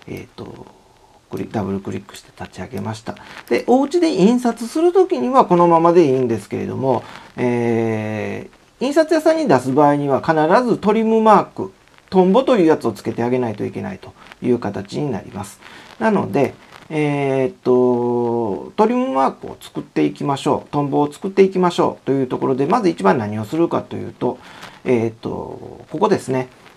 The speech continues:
この、えーっと、これアートワークの部分ですね。アートワークが今、はがきのサイズの百かける百四十八なんですけれども、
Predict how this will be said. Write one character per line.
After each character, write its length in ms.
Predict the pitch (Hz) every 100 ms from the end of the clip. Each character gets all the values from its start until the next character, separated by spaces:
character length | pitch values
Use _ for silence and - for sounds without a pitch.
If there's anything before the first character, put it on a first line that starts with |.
| - -
こ 100 | 214
の、 180 | 202 -
え 1000 | 143 110 104 104 101 98 101 95 90 90
ー 40 | -
っ 40 | _
と、 600 | - - - 131 127 131 -
こ 80 |
れ 80 | -
ア 180 | - 175
ー 40 | 185
ト 120 | 202
ワ 140 | 240
ー 60 | 220
ク 80 | 107
の 120 | 98
部 100 | 98
分 180 | - 92
で 80 |
す 100 | 110
ね。 140 | 165 165
ア 200 | - 170
ー 60 | 170
ト 100 | 208
ワ 200 | 254 285
ー 20 |
ク 160 | 285 156
が 100 | 135
今、 240 | 123 127
は 140 | 123
が 180 | 208 220
き 160 | 220 226
の 160 | 220
サ 180 | 202 208
イ 100 | 160
ズ 80 | 113
の 100 | 110
百 340 | - 190 190
か 140 | - 107
け 120 | 120
る 100 | 107
百 320 | 101 143 -
四 240 | 160 160 131
十 100 | -
八 300 | - 120 -
な 80 | 95
ん 40 |
で 140 | - -
す 100 | -
け 80 |
れ 60 | -
ど 100 | -
も、 220 | 139 127